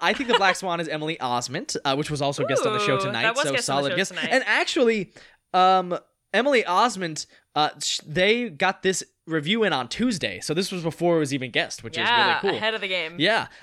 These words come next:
Speaker 1: I don't remember which clue on the first package made me think of it, but her brother was in The Sixth Sense, which was something about it.
Speaker 2: True.
Speaker 1: That, that was on the first clue package.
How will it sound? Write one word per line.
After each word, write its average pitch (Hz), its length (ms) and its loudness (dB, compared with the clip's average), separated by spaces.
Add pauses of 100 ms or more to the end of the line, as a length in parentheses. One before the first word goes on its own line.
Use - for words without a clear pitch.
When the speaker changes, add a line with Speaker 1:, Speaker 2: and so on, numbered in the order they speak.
Speaker 1:
I 170 80 0
don't 226 200 0
remember 220 220 -4
which 185 240 -2
clue 202 360 0
on 156 120 -2
the 151 60 -2
first 170 260 -4
package 147 300 -4
made 143 140 -6
me 139 80 -4
think 165 160 -6
of 160 80 -4
it, 151 160 -2
but 143 120 -2
her 143 120 -4
brother 170 440 2
was 143 220 -2
in 151 80 -4
The 135 60 -6
Sixth - 280 -4
Sense, 139 440 -6
which 135 180 -8
was 123 120 -6
something 117 280 -6
about 107 280 -4
it. 156 140 -6 (220)
Speaker 2:
True. - 160 -10
Speaker 1:
That, - 240 0
that 127 160 0
was 123 160 -4
on 120 180 -2
the 117 60 -6
first 117 240 -8
clue 123 120 -10
package. 123 360 -8